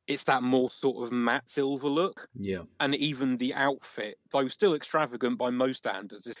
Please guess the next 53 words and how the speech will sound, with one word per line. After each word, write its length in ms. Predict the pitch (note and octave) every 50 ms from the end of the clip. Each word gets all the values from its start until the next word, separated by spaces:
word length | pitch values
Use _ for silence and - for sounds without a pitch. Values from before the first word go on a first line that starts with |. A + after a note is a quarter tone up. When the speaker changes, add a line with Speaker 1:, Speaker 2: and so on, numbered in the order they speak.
| - -
Speaker 1:
it's 180 | - A#2+ C#3 -
pretty 260 | - F3+ E3+ C#3+ C3
sort 340 | C3 - - D3+ C3 B2+ B2
of 60 | -
tame 340 | - - C#3 C#3 C#3+ C#3 C#3
for 240 | C3+ - - D3+ C#3+
a 60 | C#3
Goa'uld. 500 | B2+ C#3 C#3+ D3+ E3 F3+ G#3 G#3 - - _ _ _ _ _ _ _ _ _
Speaker 2:
Yeah, 180 | - D3 C#3+ B2
you, 220 | A2+ A#2+ C3 D3 -
you've 200 | - D#3 D#3 C#3+
got 140 | C#3+ F#3+ -
the 60 | C3
feeling 380 | C3 - D#3+ D3 C3+ C3 C3 C3+
that 160 | C3 B2+ B2 -
if 120 | C#3 C3+ -
you 80 | C#3
need 300 | C3+ C#3+ D3 C#3+ C3 B2+ -
to, 120 | A2 G2+
he, 160 | G#2+ A2 - -
he 160 | D3 B2+ A2+
could 180 | - C3 A#2 -
shrug 200 | - - D#3+ C3
that 240 | B2 A2+ G#2 - -
off, 280 | C3+ A2 G2+ F#2+ - A#2
and 300 | A2 G#2+ G#2 G#2+ - - _ _ _ _ -
underneath 560 | C3 B2+ B2+ B2+ A#2+ B2 B2 A#2 A2 G#2+ -
he's 180 | - A2+ G2 -
just 200 | - A#2 - -
basically 260 | A#2+ A2 G#2+ - F#2+ F#2+
got 120 | A2 F#2+
a 40 | F#2+
one 260 | G#2 G#2 G#2+ G#2+ G2
piece, 260 | - G2 G2 G2+ - G#2+
and 100 | G2+ G2+
he 80 | G2+
can, 220 | G2+ - G#2+ G#2 -
he 140 | - A#2
can 260 | A2 G#2+ G#2 G2 F#2+ - -
dodge 260 | A2+ A2+ G#2+ - -
and 280 | G2+ G2 G2 F#2+ F2+ - _ - - _ _ _ _ -
evade 420 | G#2+ G#2 G#2+ A2+ G#2+ G#2 G#2 G2+
as, 160 | G2+ G2 G#2 A2 A2 -
as 100 | A#2 G#2+
well 140 | G#2 A2 G2+
as 120 | G2 F#2 A2+
anybody 360 | A2 G#2+ G2+ F#2 F#2+ F#2 -
could. 240 | - F#2+ F2+ F#2 - _ _ _ _ _ _ -
Speaker 1:
It's 160 | - - -
like, 200 | D3+ B2 - -
so 140 | - D3+ C3
that, 140 | B2+ C#3+ C3+ C#3+ C#3
okay, 240 | - A#2+ G#2+ G#2+